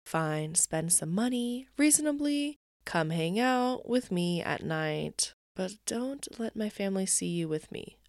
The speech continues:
Okay, great. Valentina, the resort manager, is not so pleased to have these two young women be registered as guests at the resort. I suppose we can file this under the first situation that she cannot control this week.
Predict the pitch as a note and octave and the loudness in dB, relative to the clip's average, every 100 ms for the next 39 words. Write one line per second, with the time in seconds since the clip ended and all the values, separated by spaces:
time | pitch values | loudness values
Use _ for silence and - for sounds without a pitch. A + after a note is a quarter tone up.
0 | - F3+ - - - _ - D3 - - | -16 -14 -10 -10 -10 _ -4 -4 -6 -10
1 | - - _ _ _ _ _ _ _ _ | -12 -12 _ _ _ _ _ _ _ _
2 | - F#3+ G3+ G3+ F#3+ F3+ F#3 G3 F3 E3+ | 4 6 4 2 0 2 2 0 0 2
3 | E3+ D#3+ E3 E3 E3 E3 E3 D#3+ - E3+ | 2 2 0 0 -2 -2 -2 -2 0 0
4 | E3+ F#3+ G3 G#3+ C4 D4+ D4+ - - - | 0 0 -2 -2 -2 -4 -6 -6 0 2
5 | - G#3 G#3 - F#3+ F#3+ - F#3+ F#3 E3+ | 2 0 -2 -4 -4 -2 -2 0 0 0
6 | E3+ F3 - E3+ E3 D#3+ D#3+ D#3 D3+ D#3 | 0 0 0 0 -2 -2 -2 -2 -4 -4
7 | D3+ - E3 F3+ F3 - E3 E3 - D#3 | -6 -4 0 2 2 2 0 0 -2 -4
8 | D#3 - - - - - - - - - | -4 -6 -4 -4 -4 -6 -6 -6 -6 -6
9 | D2+ F2+ - C#2 - _ _ _ G3 G3+ | -2 0 0 -2 -4 _ _ _ 6 8
10 | G3+ - F3+ F3+ F3+ F3 F3+ - E3+ E3 | 6 6 4 6 2 0 0 4 6 6
11 | E3+ - - E3+ E3 E3 E3 E3 - F3 | 4 4 4 4 4 4 2 0 -4 -2
12 | F3 - F3+ F3+ - F3+ - G#3+ A#3+ - | -2 2 2 4 4 2 4 6 6 6
13 | G#3+ F#3 - - F3 - E3 D#3 - D#3+ | 4 4 4 0 0 0 0 0 -2 -4
14 | - D3 - - - - | 0 0 2 0 0 -8